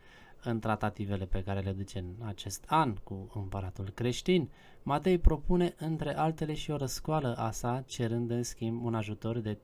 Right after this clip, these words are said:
trei mii de muschetari și un număr de soldați unguri.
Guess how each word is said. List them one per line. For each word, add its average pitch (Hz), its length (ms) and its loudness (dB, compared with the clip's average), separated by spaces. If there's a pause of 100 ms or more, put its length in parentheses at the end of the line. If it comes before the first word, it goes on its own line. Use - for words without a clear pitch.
trei 127 320 2
mii 117 220 0
de 110 140 -2
muschetari 107 680 -2 (360)
și - 360 -2
un 117 160 0
număr 131 260 -2
de 113 140 -4
soldați 101 540 -4
unguri. 113 420 -2